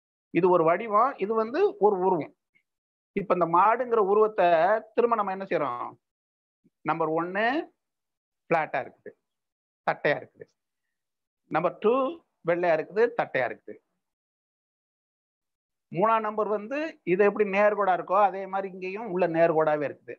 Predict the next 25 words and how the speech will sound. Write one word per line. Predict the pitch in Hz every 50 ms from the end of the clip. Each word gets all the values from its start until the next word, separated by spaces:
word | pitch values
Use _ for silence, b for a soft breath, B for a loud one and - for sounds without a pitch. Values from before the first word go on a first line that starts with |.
| - 143
அப்பயும் | 151 - - 226 214 214 208
தட்டையா | 165 151 - 156 143 135
தான் | - 135 120
இருக்குது. | 110 - _ - 107 - _ _ _ _ _ _ _ _ _ _ _ _ _ _ _ _ -
இப்போ | 170 180 180 190 190 175 156 151 165 185 214 240 - - - -
இதுக்குள்ள | 175 190 185 - 202 214
அந்த | 214 208 180 151
anatomy | 156 175 208 214 214 208 208 202 190
எல்லாம் | 202 220 208 175
mark | 170 170 175 170 - -
பண்றோம், | 156 135 - - 117 - _ _ _ _ _ -
அந்த | 143 151 147
volume | 143 147 156 170 180 185 175 175 175
எல்லாம் | 175 175 165
mark | 151 147 147 147 - 127
பண்றோம் | 117 110 101 107 - _ _ _
அந்த | - 135 135 127
கடைசி | - 131 147 147 151 - 143
படத்துல. | 131 127 123 - - 104 107 - -
அப்ப | - 131 - 151
என்ன | 147 156 170
ஆகுது? | 160 151 143 127 117 104 101 _ _ _ _ _ _ _ _ _ _ _ - -
அந்த | 123 131 147 143 143 147 165 190 - - _
இயற்கை | - 147 190 208 208 - 196 170
தன்மையை | - 160 147 151 151 147 147 147 160 196